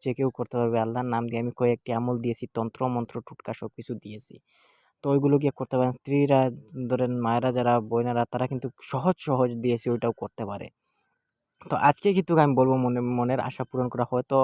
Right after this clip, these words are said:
আপ-, কয়েক মানুষ, বহুত মানুষ ওইটা ভিডিওতে, ওইটা ভিডিও করেছে, ফল পেয়েছে অথবা বিফল হয়েছে। তো কমেন্ট করলে কিন্তু বুঝবো। ওই ভিডিওতে কমেন্ট করবেন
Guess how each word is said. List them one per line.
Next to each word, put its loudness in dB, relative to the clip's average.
আপ-, -10
কয়েক 4
মানুষ, 0
বহুত 0
মানুষ 6
ওইটা 0
ভিডিওতে, 0
ওইটা 2
ভিডিও 6
করেছে, 2
ফল 2
পেয়েছে 0
অথবা 0
বিফল -2
হয়েছে। -4
তো -12
কমেন্ট 2
করলে 2
কিন্তু -8
বুঝবো। 0
ওই 6
ভিডিওতে 2
কমেন্ট 0
করবেন 0